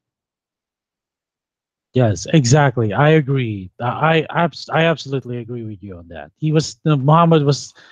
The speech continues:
was never an honorable person. Thank you. Thank you so much for your insight. And by the way, this is not the, I, I, this is not a debate actually, uh, but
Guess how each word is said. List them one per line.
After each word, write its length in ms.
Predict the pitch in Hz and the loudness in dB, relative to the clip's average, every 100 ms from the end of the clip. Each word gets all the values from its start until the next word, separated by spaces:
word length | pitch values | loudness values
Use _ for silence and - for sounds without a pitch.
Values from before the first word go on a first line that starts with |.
| - _ | -20 _
was 240 | 143 139 | -4 -2
never 240 | 156 160 151 | -2 0 0
an 200 | 143 127 | 0 0
honorable 480 | 135 127 120 117 107 | -2 -2 -6 -8 -10
person. 580 | 113 101 - 92 85 - - 113 - | -10 -12 -12 -14 -16 -20 -16 -10 -2
Thank 240 | 202 214 | -2 -2
you. 220 | 147 101 - | -6 -6 -4
Thank 180 | 170 | -2
you 80 | 175 | -2
so 200 | 151 165 | 0 0
much 280 | 151 139 - | 0 -2 -4
for 120 | 143 | -4
your 140 | 135 120 | -2 0
insight. 500 | 147 - 113 98 92 _ - - | -2 -2 -6 -6 -12 _ -8 0
And 240 | 233 240 | 0 2
by 160 | 202 208 | 2 2
the 100 | 190 | 2
way, 220 | 170 147 | 2 0
this 240 | 135 180 | 0 -4
is 140 | 175 180 | -4 -2
not 260 | 185 180 | -2 -2
the, 260 | 156 151 135 - | -2 -2 -4 -4
I, 300 | 170 165 165 | -2 -2 -2
I, 20 | |
this 220 | 151 196 | -2 -4
is 100 | 185 | -2
not 160 | 185 175 | -2 0
a 340 | 160 151 143 127 | 2 2 0 -6
debate 380 | 131 131 113 113 | -8 -8 -10 -10
actually, 500 | 117 127 120 104 101 | -12 -12 -14 -16 -14
uh, 260 | 135 143 131 | -6 -6 -2
but 220 | 147 160 | -2 -2